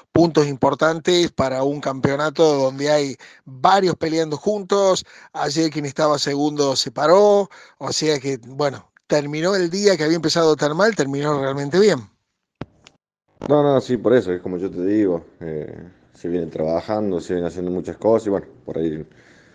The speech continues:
Speaker 2: no estamos con la suerte, eh,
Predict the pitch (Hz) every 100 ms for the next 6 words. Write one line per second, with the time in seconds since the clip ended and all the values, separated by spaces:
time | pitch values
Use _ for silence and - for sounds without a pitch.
0 | _ _ _ - 82 - 85 82 82 82
1 | - 101 110 104 107 101 90 - _ _
2 | - 67 71 58 55